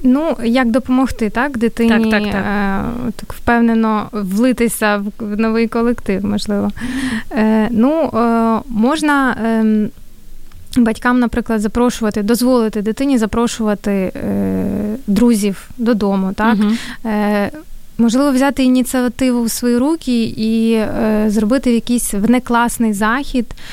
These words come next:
Speaker 1: який допоможе дітям в некласній, е, атмосфері,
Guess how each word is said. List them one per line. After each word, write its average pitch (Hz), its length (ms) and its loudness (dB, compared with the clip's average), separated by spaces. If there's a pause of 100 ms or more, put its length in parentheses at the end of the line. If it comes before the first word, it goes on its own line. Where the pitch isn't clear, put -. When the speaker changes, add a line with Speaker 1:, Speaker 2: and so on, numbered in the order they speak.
(240)
Speaker 1:
який 214 260 0
допоможе 220 520 2
дітям 214 440 0
в 208 140 2
некласній, 220 1000 0
е, 202 220 -2 (560)
атмосфері, 254 960 2